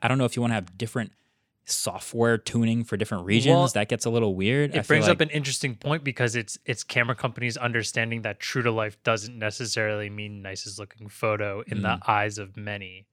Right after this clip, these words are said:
Speaker 1: True.
Speaker 2: Um, which is kind of what we're trying to test here. And I guess we're kind of proving that that's correct. Um, that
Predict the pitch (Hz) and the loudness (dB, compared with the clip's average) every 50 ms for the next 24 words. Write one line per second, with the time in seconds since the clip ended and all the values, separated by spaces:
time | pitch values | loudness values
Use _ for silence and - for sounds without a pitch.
0 | _ - - - 107 104 - 123 110 104 98 110 101 - 110 101 - - - 113 | _ -8 -4 -2 -2 -2 -2 -2 -4 -4 -4 -8 -8 -8 -8 -10 -10 -8 -6 -8
1 | 104 101 101 98 98 104 101 98 98 98 - 113 101 95 95 - - 143 131 - | -6 -6 -8 -10 -12 -12 -12 -10 -12 -10 -8 -8 -8 -8 -8 -4 -2 -2 0 -2
2 | - - 113 107 104 101 107 117 - 113 107 107 101 _ - _ _ _ _ _ | -2 -4 -4 -4 -4 -4 -6 -8 -8 -10 -10 -10 -14 _ -20 _ _ _ _ _
3 | _ _ - - - - 131 143 - - 240 - - 233 214 156 120 - - - | _ _ -20 -18 -4 -2 0 0 0 0 0 2 2 2 2 0 -2 -2 -2 2
4 | 147 185 240 196 135 113 101 107 104 101 101 - - - 104 101 - - - - | 2 4 4 4 2 2 2 -2 -6 -6 -8 -8 -6 -6 -6 -6 -8 -12 -18 -20
5 | _ _ _ _ - - 101 101 113 123 104 95 _ _ _ _ _ _ _ _ | _ _ _ _ -16 -12 -6 -4 -4 -4 -4 -8 _ _ _ _ _ _ _ _
6 | _ _ _ _ _ _ - 123 107 98 95 95 95 101 98 95 95 95 101 101 | _ _ _ _ _ _ -6 -4 -4 -4 -4 -6 -10 -12 -14 -16 -20 -20 -20 -20
7 | _ _ _ _ _ _ _ _ _ _ _ _ _ _ _ _ _ _ - 104 | _ _ _ _ _ _ _ _ _ _ _ _ _ _ _ _ _ _ -8 -8
8 | 95 - | -8 -10